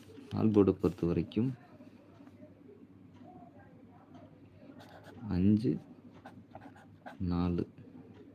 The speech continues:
அஞ்சு ஸ்ட்ராங்லேயும்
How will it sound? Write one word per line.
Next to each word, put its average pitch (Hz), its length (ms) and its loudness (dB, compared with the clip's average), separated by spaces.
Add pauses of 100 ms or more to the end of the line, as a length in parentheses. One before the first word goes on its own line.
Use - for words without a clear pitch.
(1000)
அஞ்சு 98 300 4
ஸ்ட்ராங்லேயும் 98 840 2